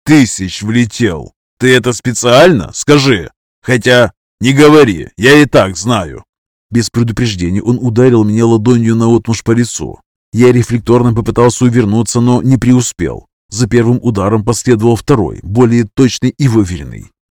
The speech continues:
Моё тщедушное тельце не выдержало и свалилось со стула. Но это его не остановило. Отец бил грамотно, бережно и точно, видно, не в первый раз.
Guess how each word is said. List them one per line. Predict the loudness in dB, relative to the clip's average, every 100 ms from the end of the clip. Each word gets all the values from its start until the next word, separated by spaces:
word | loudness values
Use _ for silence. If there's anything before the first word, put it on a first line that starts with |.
| -4
Моё | 0 2 2
тщедушное | -2 -4 -4 -2 0 0
тельце | -2 -4 -2 -2
не | 0 0
выдержало | 0 -2 -2 -4 -6 -6
и | -6 -6
свалилось | 0 0 2 0 -2
со | -4 -4
стула. | -2 -4 -4 -12 _ _ _
Но | 0 2
это | 2 0
его | -2 0 0 2 2
не | 2
остановило. | -2 -2 0 0 0 -4 -8 -12 _ _
Отец | -6 -2 -2 -2
бил | 0 0 0
грамотно, | -4 -4 -4 -6 -12 -12
бережно | -2 0 2 0 -4
и | -6
точно, | -6 -6 -6 -6 -14 -16 _
видно, | -2 0 0 0
не | 0
в | -2
первый | -4 -4 -2 -2
раз. | -4 -10